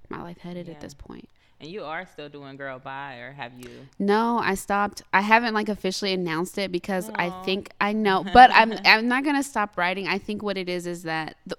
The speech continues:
Speaker 1: the last, well, I guess I could say this now, I guess.
Speaker 2: Yeah.
Speaker 1: Um,
Speaker 2: <laughs>
Speaker 1: the last post I did was something I hadn't done before on that, on that blog,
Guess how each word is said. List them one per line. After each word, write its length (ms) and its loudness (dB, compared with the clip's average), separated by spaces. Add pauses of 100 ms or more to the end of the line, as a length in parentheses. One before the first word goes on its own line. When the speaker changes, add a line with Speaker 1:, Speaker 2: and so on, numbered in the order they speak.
(160)
Speaker 1:
the 160 2
last, 340 2
well, 140 4
I 40 4
guess 240 0
I 80 0
could 200 -8
say 220 -2
this 240 -2
now, 340 -2 (100)
I 100 -6
guess. 260 -6
Speaker 2:
Yeah. 380 -8
Speaker 1:
Um, 480 6 (340)
Speaker 2:
<laughs> 20 -12
Speaker 1:
the 120 10
last 420 6
post 320 4
I 140 2
did 400 0
was 800 -2 (960)
something 340 2
I 100 6
hadn't 320 0
done 300 2
before 400 0
on 160 -2
that, 200 -6 (200)
on 140 -4
that 180 -8
blog, 360 -6